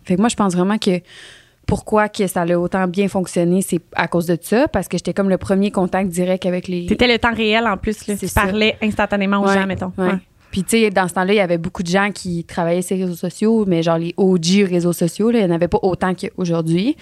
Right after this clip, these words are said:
Speaker 2: Ouais.
Speaker 1: Fait que c'est ça, j'avais un contact avec les gens, c'était nouveau. Et à partir de là, euh, hey, ça a pas été long. J'ai travaillé dans un bar. Après, j'ai lâché le bar, puis j'ai tout de suite vécu des réseaux sociaux. Fait que six mois après avoir fait O D, j'ai arrêté, puis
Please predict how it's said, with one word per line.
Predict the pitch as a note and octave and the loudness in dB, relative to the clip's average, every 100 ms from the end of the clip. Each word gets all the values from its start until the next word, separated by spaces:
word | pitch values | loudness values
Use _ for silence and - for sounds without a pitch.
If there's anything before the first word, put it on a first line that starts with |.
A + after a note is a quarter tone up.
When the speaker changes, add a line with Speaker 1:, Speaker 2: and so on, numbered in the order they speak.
| - | -2
Speaker 2:
Ouais. | B3 A3+ G#3 - - _ _ _ - | 0 2 -2 -8 -20 _ _ _ -2
Speaker 1:
Fait | A3+ G#3 | 0 0
que | |
c'est | - A#3 | 0 0
ça, | - G3 | 2 2
j'avais | A#3 G#3 | 2 2
un | F#3+ | 2
contact | G3 F#3+ G#3 G#3 | 0 0 0 0
avec | G3 F#3 | 0 2
les | F#3+ | 2
gens, | G3 G#3 | 2 0
c'était | - G3 | 2 2
nouveau. | F#3 E3+ F#3 G#3 A3+ A#3+ A#3+ G#3+ | 4 4 4 4 4 4 2 0
Et | F3+ F3+ | -2 -2
à | |
partir | F3 F3+ - G#3 | -2 -6 -4 0
de | F#3+ F3+ | 2 2
là, | G3+ G#3 G#3 | 2 4 4
euh, | G3 F3+ E3+ E3+ E3+ E3 - - - - - - | 4 4 2 2 -2 -6 -14 -14 -16 -16 -10 -2
hey, | G3+ | 0
ça | F#3 | 0
a | |
pas | E3+ | 0
été | G#3+ G3 | 0 2
long. | F#3+ | 0
J'ai | A3+ | 0
travaillé | G3+ - F#3 G3+ | -2 0 0 2
dans | G#3 F#3 | 2 0
un | F3 | 2
bar. | F3+ F#3+ G#3+ A3 G#3+ - | 2 2 2 0 -4 -6
Après, | F3+ G#3+ | -4 -2
j'ai | G3 | 0
lâché | F3+ F3+ F3+ | 2 2 0
le | G3 | -2
bar, | E3+ F3+ F#3 G3 | 0 2 2 -2
puis | - | -6
j'ai | - F3+ | -10 -8
tout | F#3 | -8
de | |
suite | - F#3 - _ _ _ - | -4 -6 -6 _ _ _ -6
vécu | F3+ F#3 F#3+ | -4 -2 -2
des | F3 | -2
réseaux | F3+ E3 | -2 -6
sociaux. | E3 E3+ - - - - - _ | -8 -8 -10 -14 -20 -20 -20 _
Fait | - F3 | -8 -6
que | - F3 E3 - - _ _ _ | -2 -2 -2 -8 -20 _ _ _
six | - - - G3 | -16 -14 0 4
mois | F#3+ F3+ | 4 4
après | D#3+ D#3+ E3 | 0 -4 -6
avoir | D#3 D#3+ | -6 -6
fait | D#3+ E3 | -6 -6
O | |
D, | D#3 E3+ E3+ | -6 -6 -6
j'ai | E3+ F3 | -4 -6
arrêté, | E3+ D#3+ - | -4 -6 -6
puis | E3 | -6